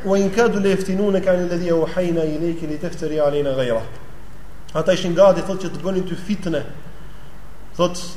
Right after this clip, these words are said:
të të bënin fitnë, që të të largonin ty nga ajo që të kemi shpallur ty ne, që ti të shpifësh kundrejt nesh diçka tjetër, edhe atëherë do të të merrnin mik. Po sikur, thot, "Wa laula an thabbatnaka", sikur mos të kishim forcuar ne, "laqad kitta tarkanu ilayhim shay'an qalila",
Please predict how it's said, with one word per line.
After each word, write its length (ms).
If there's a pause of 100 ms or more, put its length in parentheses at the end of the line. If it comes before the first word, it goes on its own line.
(640)
të 80
të 80
bënin 160
fitnë, 240
që 100
të 80
të 60
largonin 460
ty 100
nga 180
ajo 140
që 60
të 80
kemi 180
shpallur 480
ty 80
ne, 100
që 180
ti 80
të 140
shpifësh 640
kundrejt 340
nesh 220
diçka 340
tjetër, 320 (460)
edhe 260
atëherë 240
do 80
të 160
të 60
merrnin 420
mik. 220 (1160)
Po 140
sikur, 320
thot, 140
"Wa 180
laula 300
an 80
thabbatnaka", 800
sikur 260
mos 160
të 120
kishim 260
forcuar 500
ne, 240
"laqad 500
kitta 360
tarkanu 500
ilayhim 340
shay'an 240
qalila", 380